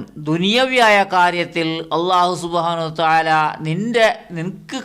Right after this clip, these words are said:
കൽപ്പിച്ചത് അത് തന്നേ തീരൂ, നീ ഇവിടെ ജീവിച്ചേ തീരൂ. നിന്റെ ആയുസ് തീരുമ്പോഴാണ് അല്ലാഹു മരിപ്പിക്കുന്നത്.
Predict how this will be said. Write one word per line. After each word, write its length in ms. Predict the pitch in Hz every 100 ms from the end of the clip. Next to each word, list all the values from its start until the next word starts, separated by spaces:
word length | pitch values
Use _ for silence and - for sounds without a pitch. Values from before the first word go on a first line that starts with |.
| 220
കൽപ്പിച്ചത് 640 | 196 - 208 202 185 190 180
അത് 100 | 170
തന്നേ 320 | 160 165 180 190
തീരൂ, 180 | 196 196 214
നീ 60 | 185 175
ഇവിടെ 180 | 170 156 156
ജീവിച്ചേ 480 | 180 185 156 214 208
തീരൂ. 240 | 180 139 104 80 _ _ _ _ _ _ _ _ _ _ -
നിന്റെ 240 | 175 226 226 208
ആയുസ് 260 | 233 202 202
തീരുമ്പോഴാണ് 580 | 208 196 185 175 170 180 151
അല്ലാഹു 460 | 160 160 160 160 208 254 - _ _ _ _ - 143
മരിപ്പിക്കുന്നത്. 800 | 156 175 180 202 196 165 156